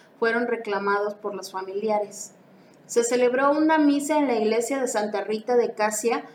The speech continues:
a la que asistieron quinientas personas, y en la cual el sacerdote pidió a los asistentes no juzgar a Evangelina,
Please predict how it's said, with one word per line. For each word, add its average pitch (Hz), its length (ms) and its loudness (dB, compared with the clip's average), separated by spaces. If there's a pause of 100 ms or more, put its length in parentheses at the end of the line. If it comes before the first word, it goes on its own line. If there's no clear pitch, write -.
(180)
a 202 100 -4
la 208 160 2
que 226 100 -4
asistieron 240 560 -2
quinientas 262 680 -2
personas, 226 760 -4 (680)
y 240 140 2
en 226 120 -2
la 220 160 -2
cual 262 340 2
el 240 140 6
sacerdote 226 600 -2
pidió 220 360 -2
a 220 40 4
los 247 180 0
asistentes 226 800 -4
no 247 300 4
juzgar 285 500 2
a 247 60 4
Evangelina, 208 760 2